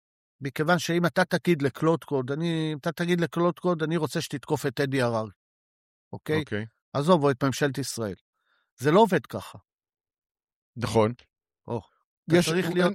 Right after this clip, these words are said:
Speaker 2: יש לי קלוד קוד, הוא מקפיץ לך הודעה,
Speaker 1: אה,
Speaker 2: "תקשיב, סקיוריטי, אני לא יכול לעשות את
Speaker 1: לא,
Speaker 2: זה."
Speaker 1: לא, לא, לא, לא בגלל סקיוריטי. אתה צריך להיות הרבה יותר ספציפי,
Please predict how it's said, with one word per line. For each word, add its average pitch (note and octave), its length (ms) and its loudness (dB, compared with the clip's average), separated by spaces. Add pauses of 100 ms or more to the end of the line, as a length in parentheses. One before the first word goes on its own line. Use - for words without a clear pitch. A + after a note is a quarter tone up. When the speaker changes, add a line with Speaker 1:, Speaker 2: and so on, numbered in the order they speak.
Speaker 2:
יש D#3+ 200 -2
לי F#3 60 0
קלוד G3 220 4
קוד, E3 160 4
הוא D3+ 80 0
מקפיץ F#3 280 2
לך F3+ 100 -2
הודעה, E3 300 8
Speaker 1:
אה, E3+ 260 -2
Speaker 2:
"תקשיב, G3 320 -2
סקיוריטי, A3+ 560 0
אני G#3 100 2
לא A#3+ 40 6
יכול A#3 160 4
לעשות A#3 220 6
את A3 40 4
Speaker 1:
לא, F#3+ 100 6
Speaker 2:
זה." F3+ 100 6
Speaker 1:
לא, F3 400 2
לא, G#3 360 8
לא, G3 220 6
לא G3+ 100 6
בגלל G3 300 2
סקיוריטי. A#2+ 680 -10 (260)
אתה D3 180 -12
צריך F3 320 -6
להיות F3+ 200 0
הרבה C#3+ 220 -2
יותר D#3+ 220 -2
ספציפי, C3+ 840 -4